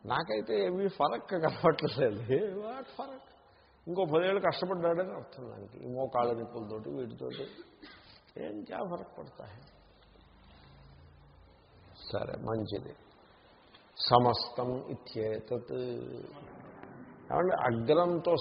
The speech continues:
సహా, కొనతో సహా అంటే అర్థం ఏంటండి? మొత్తం అంతా నోట్లో పడేసుకుంటున్నాడు, ఏమీ మిగల్చటం లేదు అని అర్థం. ఎవ్వడూ మిగలడు,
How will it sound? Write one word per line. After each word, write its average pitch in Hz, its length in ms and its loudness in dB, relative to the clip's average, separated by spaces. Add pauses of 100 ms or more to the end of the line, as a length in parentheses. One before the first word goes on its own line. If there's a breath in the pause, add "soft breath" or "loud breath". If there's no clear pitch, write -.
సహా, 131 260 2
కొనతో 147 720 2
సహా 139 300 2
అంటే 151 180 0
అర్థం 143 300 0
ఏంటండి? 147 480 -2 (600 loud breath)
మొత్తం 117 560 0
అంతా 160 300 2
నోట్లో 151 340 2
పడేసుకుంటున్నాడు, 139 880 2
ఏమీ 135 440 2
మిగల్చటం 131 760 2
లేదు 107 800 0 (100)
అని 117 120 0
అర్థం. 120 340 -4 (600)
ఎవ్వడూ 107 480 -2
మిగలడు, 143 560 -2